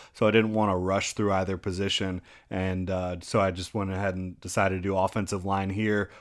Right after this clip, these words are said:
We'll do running back either later today or tomorrow.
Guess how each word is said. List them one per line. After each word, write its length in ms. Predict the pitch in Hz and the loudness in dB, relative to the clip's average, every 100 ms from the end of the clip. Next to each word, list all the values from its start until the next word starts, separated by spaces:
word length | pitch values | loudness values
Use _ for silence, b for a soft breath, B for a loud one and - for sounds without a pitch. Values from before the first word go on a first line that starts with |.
| - | -4
We'll 100 | 110 | 0
do 140 | 110 | 2
running 280 | 104 107 104 | 2 2 2
back 300 | 98 101 - | 2 0 -2
either 160 | 101 95 | -4 -2
later 320 | 101 101 98 | 0 0 -2
today 420 | 92 95 95 95 | -2 0 0 0
or 200 | 78 95 | -2 -6
tomorrow. 720 | - 92 90 90 92 90 87 | -4 -4 -2 -2 -2 -2 -4